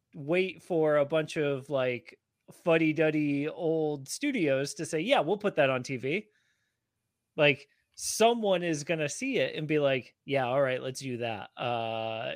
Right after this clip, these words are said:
it'll be cheaper to put on T V in America than it would be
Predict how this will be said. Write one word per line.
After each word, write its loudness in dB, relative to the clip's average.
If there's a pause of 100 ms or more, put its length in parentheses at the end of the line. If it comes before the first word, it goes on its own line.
it'll 2
be 0
cheaper 0 (180)
to 0
put 2
on 6
T -4
V 0
in 0
America 0 (120)
than 2
it -2
would -2
be -2